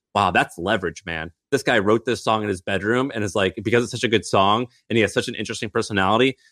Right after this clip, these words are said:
that he's got, like, a hundred thousand fans as well as forty million views repeating back to him the words, even though he's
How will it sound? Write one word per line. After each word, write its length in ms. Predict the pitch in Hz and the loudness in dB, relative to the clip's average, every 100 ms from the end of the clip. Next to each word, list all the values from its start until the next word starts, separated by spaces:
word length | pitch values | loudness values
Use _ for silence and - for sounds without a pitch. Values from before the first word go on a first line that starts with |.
| _ | _
that 160 | 117 104 | 0 2
he's 160 | 127 | 2
got, 300 | 113 127 - | 4 2 2
like, 140 | 117 110 | -2 -2
a 40 | |
hundred 320 | 101 123 117 | -2 -2 0
thousand 300 | 113 110 104 | 2 0 0
fans 420 | 95 98 101 131 120 | -2 -2 0 0 -2
as 100 | 104 | -2
well 100 | 104 | -2
as 100 | - | 0
forty 240 | 110 110 | 0 2
million 280 | 110 107 92 | 2 0 0
views 360 | 98 110 123 - _ | 0 2 0 -6 _
repeating 520 | 120 113 - 123 127 104 | 0 0 2 2 2 2
back 260 | 92 107 - | 0 0 -4
to 60 | |
him 200 | 123 123 | -4 0
the 80 | 104 | 2
words, 320 | 98 110 110 | 4 2 2
even 220 | 123 123 123 | 0 2 4
though 100 | 107 | 4
he's 260 | 120 110 | 4 4